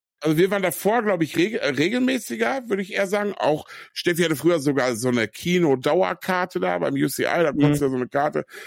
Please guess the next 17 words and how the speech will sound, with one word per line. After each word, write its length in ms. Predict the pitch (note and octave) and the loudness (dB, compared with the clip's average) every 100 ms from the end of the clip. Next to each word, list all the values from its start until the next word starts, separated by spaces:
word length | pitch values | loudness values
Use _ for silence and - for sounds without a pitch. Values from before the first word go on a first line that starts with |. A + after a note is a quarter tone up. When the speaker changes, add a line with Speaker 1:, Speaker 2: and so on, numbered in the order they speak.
| - - | -18 -10
Speaker 1:
dass 140 | - B2 | -6 0
du 100 | D3 | 2
in 120 | C3+ | 2
jeden 280 | C3+ F3+ E3+ | 2 2 0
Film 260 | F3 F3 - | 0 0 0
irgendwie 460 | D3 C#3+ C#3+ C3+ - _ _ _ _ _ | -2 0 0 -2 -6 _ _ _ _ _
kostenlos 500 | - D#3 - D3 A#2 | -2 -2 2 0 2
rein 220 | B2 D3 E3 | 0 0 0
kannst 180 | D3+ | 0
und 80 | C3+ | 0
dann 120 | C#3+ | 0
noch 100 | C#3+ | 0
so 140 | B2 B2+ | 0 -4
spezielle 500 | - A#2+ B2+ C3+ A#2+ | -2 -2 0 0 0
Previews 640 | - C#3 E3+ E3 D3+ D3 | 0 0 2 4 4 4
und 160 | A#2 G#2+ | 0 -6
Sneak 420 | - C3+ E3 F3 | -2 -2 -2 -6